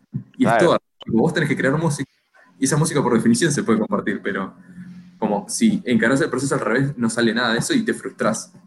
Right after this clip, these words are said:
Speaker 1: Eh,
Speaker 2: Claro.
Speaker 1: y lo que decías vos, eh, Nano, de esto de por qué lo compartís, eh, es esto que dice Lucas, de que el ser humano es social por naturaleza y porque hay,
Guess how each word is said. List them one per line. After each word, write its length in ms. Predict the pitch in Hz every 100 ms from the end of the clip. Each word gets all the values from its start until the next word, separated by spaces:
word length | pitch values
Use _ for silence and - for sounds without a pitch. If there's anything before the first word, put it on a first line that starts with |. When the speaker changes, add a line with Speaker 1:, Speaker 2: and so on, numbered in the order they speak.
| _ -
Speaker 1:
Eh, 380 | - 101 98 95
Speaker 2:
Claro. 240 | 95 113 101 _ _ _ -
Speaker 1:
y 80 | 117
lo 120 | 110
que 60 | 113
decías 380 | 110 139 139 123
vos, 360 | 143 135 - -
eh, 320 | 104 101 98
Nano, 300 | 113 113 104
de 260 | 98 101 98 -
esto 260 | 113 110
de 260 | 98 98 98 _ _ _ _ _ _ _ _
por 220 | - 117 117
qué 80 | 131
lo 140 | 131
compartís, 680 | 107 101 98 95 117 113 - - _ _
eh, 340 | - 110 98 - _ -
es 180 | 117 143
esto 180 | 139 120
que 80 |
dice 200 | 117 117
Lucas, 500 | 113 131 120 104 -
de 160 | 107 98
que 300 | 98 98 95 _ _ _ _
el 120 | 107
ser 140 | 101 120
humano 220 | 123 120
es 60 |
social 260 | - - 123
por 100 | 120
naturaleza 600 | 113 110 110 120 135 165
y 140 | 135
porque 240 | 107 113 127
hay, 160 | 175